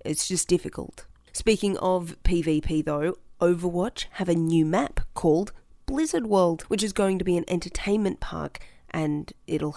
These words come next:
have Blizzard-themed stuff, so you can fight in it and be like, "Oh, it's like I'm in WoW, but also in Overwatch." It actually does seem kind of cool. Coolest still, though, is the new character they've got in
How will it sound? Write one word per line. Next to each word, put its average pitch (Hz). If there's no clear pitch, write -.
have -
Blizzard-themed 156
stuff, -
so -
you 156
can 147
fight 185
in 156
it 147
and 160
be 156
like, 151
"Oh, 156
it's 147
like 156
I'm 156
in 151
WoW, 147
but 143
also 143
in 147
Overwatch." 139
It 160
actually 190
does 165
seem 175
kind -
of -
cool. -
Coolest 262
still, 196
though, 190
is 175
the 180
new 175
character 156
they've -
got -
in 151